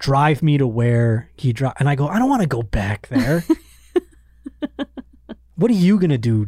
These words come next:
Speaker 1: Dad? You're gonna go fight this guy? Like, what is gonna happen if I
Speaker 2: Yeah.
Speaker 1: drive you there?" So, of course, I drive my dad there, and nothing happens. The guy's nowhere to be found. I'm like, "He's not gonna be here."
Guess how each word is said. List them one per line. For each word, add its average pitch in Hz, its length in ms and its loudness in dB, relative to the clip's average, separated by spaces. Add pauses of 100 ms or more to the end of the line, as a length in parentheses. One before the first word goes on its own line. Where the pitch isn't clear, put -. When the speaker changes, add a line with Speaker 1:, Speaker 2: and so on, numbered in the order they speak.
(140)
Speaker 1:
Dad? 107 580 -4
You're 156 100 2
gonna 160 140 2
go 160 120 2
fight 120 380 -4
this 175 200 -6
guy? 185 200 -4
Like, 151 180 0
what 202 140 0
is 214 180 2
gonna 220 180 2
happen 196 240 2
if 170 80 0
I 170 60 2
Speaker 2:
Yeah. 135 80 0
Speaker 1:
drive 151 300 2
you 113 80 0
there?" 98 140 -4 (320)
So, - 140 -2
of 175 100 0
course, 185 220 0
I 143 120 2
drive 131 320 0
my 127 140 0
dad 131 260 0
there, 120 260 0 (240)
and 131 200 0
nothing 135 320 0
happens. 117 480 -4
The 113 80 -8
guy's 117 300 0
nowhere 117 340 2
to 104 80 -2
be 104 100 -4
found. 110 260 -4
I'm 110 80 -2
like, 110 140 -2
"He's 180 220 -4
not 233 180 0
gonna 196 160 0
be 190 260 -2
here." 104 300 -8